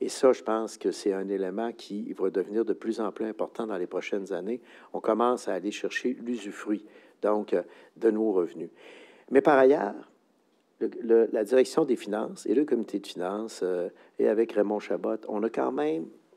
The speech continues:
été conservateur dans ces nouveaux revenus, parce que la conjoncture bouge. Hein ? Prenez l'exemple dans le résidentiel, ça prend vraiment une bonne boule de cristal pour être pra-, être capable de prévoir ce qui va se passer avec les taux d'intérêt, et cetera. On,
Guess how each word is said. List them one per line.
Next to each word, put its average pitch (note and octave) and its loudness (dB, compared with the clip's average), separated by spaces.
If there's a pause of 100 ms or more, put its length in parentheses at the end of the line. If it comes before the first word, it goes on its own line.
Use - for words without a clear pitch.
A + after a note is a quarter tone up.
(200)
été D3+ -2
conservateur A2 -6 (640)
dans F#2+ -8
ces - -6
nouveaux G2 -8
revenus, F2+ -10 (360)
parce A#2 -6
que C3 6
la A#2+ 4
conjoncture B2 -2
bouge. - -12 (800)
Hein ? A2+ -8 (340)
Prenez G2+ 0
l'exemple A#2 -2
dans G#2 -4
le G2 -4
résidentiel, A2 0 (420)
ça - -6
prend G2+ -4
vraiment G#2+ -4
une G2+ -10
bonne A#2+ 2
boule A#2+ 4
de G2+ -2
cristal A2+ -4
pour F#2+ -4
être F#2+ -6
pra-, F#2+ -8
être F2+ -10
capable A2 -6
de G#2 -2
prévoir G2+ -4
ce - -16
qui - -18
va F2+ -6
se - -12
passer F2 -4
avec G2+ -6
les F#2 -6
taux G#2 -8
d'intérêt, F#2 -6
et F#2+ -10
cetera. G#2 -8
On, B2 -4